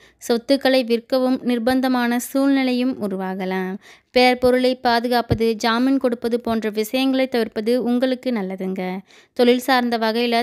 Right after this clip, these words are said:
தடைகளை எதிர்த்து போராட நேரிடும். எதிலும் ஒரு முறைக்கு இருமுறைக்கு யோசித்து செயல்படுவது நல்லது. சிலருக்கு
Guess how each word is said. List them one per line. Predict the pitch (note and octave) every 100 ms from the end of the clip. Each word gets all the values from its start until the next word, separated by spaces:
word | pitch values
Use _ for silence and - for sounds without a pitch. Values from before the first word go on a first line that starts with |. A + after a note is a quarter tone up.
| A#3+
தடைகளை | B3 A#3+ C4 C#4 C#4
எதிர்த்து | B3 A#3 B3+ C#4
போராட | C#4 A3 A3 A3+ A3
நேரிடும். | G3+ F#3 F#3+ F#3 F3+ F#3+ - - -
எதிலும் | A3+ A3+ B3 B3 -
ஒரு | A#3+ A#3+
முறைக்கு | A#3+ A#3 C4 C4 B3+
இருமுறைக்கு | A#3+ B3 B3 B3 B3+ C4+ B3
யோசித்து | A3+ B3 B3+ C#4 C#4 C4
செயல்படுவது | A#3 A3 A3 G#3 G#3+ G#3 A#3 D#4
நல்லது. | B3+ F#3+ F#3+ F#3 F#3+ F#3 G3 - _ _ _ _ _
சிலருக்கு | - C4+ C4 C4 B3+ B3+ B3+ C#4+